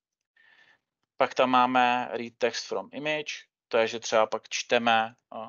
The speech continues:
z toho daného, z toho daného obrázku ten text. Můžete vidět, že jsme tam přečetli přiznání a to nám porovnalo, že to tam doopravdy bylo. Mám tu i nějakou chybu,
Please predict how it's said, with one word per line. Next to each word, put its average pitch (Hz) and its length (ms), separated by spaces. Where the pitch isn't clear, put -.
z - 120
toho 110 220
daného, 110 600
z - 80
toho 117 140
daného 113 340
obrázku 113 600
ten 85 300
text. 151 440
Můžete 120 160
vidět, 110 240
že 110 120
jsme 110 180
tam 110 160
přečetli - 480
přiznání 123 920
a - 80
to 113 100
nám 101 180
porovnalo, 104 360
že 104 120
to 107 80
tam 107 220
doopravdy 104 460
bylo. 98 300
Mám 127 140
tu 143 120
i 143 80
nějakou 147 360
chybu, 175 380